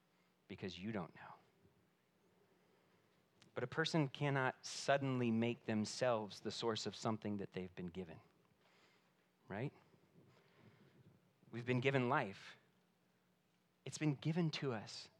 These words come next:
So we cannot claim to be the author of it. We've been made,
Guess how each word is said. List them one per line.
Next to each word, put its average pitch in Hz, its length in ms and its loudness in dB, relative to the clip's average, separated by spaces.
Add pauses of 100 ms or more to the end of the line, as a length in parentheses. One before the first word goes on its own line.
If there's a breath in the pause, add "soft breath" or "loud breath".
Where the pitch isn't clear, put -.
(100)
So - 160 -2
we 156 200 0
cannot 175 640 2
claim 165 460 6
to 147 100 0
be 135 160 2
the 131 200 0 (400 loud breath)
author 156 460 6
of 107 220 4
it. 95 200 -2
We've 165 220 2
been 160 360 10
made, 165 540 8